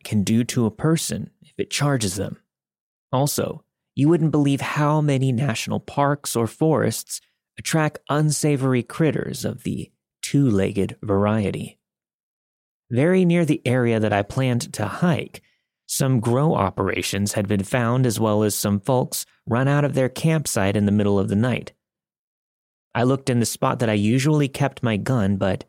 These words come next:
it was gone. Texting the now ex, she admitted that she had pawned it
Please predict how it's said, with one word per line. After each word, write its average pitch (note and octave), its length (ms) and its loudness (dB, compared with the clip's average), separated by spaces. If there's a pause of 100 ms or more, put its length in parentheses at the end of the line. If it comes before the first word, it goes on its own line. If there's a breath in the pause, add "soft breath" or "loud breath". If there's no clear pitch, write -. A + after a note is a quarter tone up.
(300)
it B2+ 80 0
was G2+ 180 0
gone. B2 420 -2 (1000)
Texting C3 540 0
the G2+ 120 2
now A2 280 2
ex, - 480 -2 (340)
she - 220 -2
admitted G2+ 420 0
that - 100 -2
she G2 200 -2
had - 160 -4
pawned A2+ 520 -2
it - 220 -6